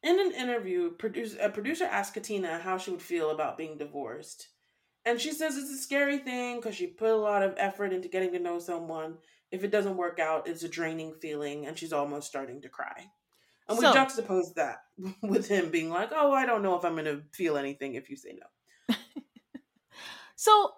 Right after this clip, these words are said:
Speaker 2: something about that scene with, uh, Katina crying in the confessional made me feel like it wasn't in, it, it, that question was not about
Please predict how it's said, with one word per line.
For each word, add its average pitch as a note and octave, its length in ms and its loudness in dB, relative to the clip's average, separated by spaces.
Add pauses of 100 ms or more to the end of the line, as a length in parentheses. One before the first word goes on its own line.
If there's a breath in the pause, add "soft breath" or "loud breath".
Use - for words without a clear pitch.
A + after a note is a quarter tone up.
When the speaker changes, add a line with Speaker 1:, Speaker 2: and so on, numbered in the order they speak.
Speaker 2:
something C5+ 460 6
about B3+ 300 6
that C#4 240 0
scene A#3 420 2
with, G3+ 320 0
uh, F#3 560 2
Katina G#3+ 500 -2
crying C#4+ 600 0
in C#4 120 -2
the C#4 80 0
confessional C#4 680 -2 (340 soft breath)
made D4 240 4
me D#4+ 200 2
feel C#4 240 4
like G#3+ 320 2
it A3+ 80 0
wasn't A#3+ 540 2 (120)
in, G3+ 580 -2 (920)
it, C4+ 180 -2
it, B3+ 300 0
that D4 180 10
question D4+ 400 4
was A#3+ 160 2
not A3+ 360 6 (200)
about G#3 560 8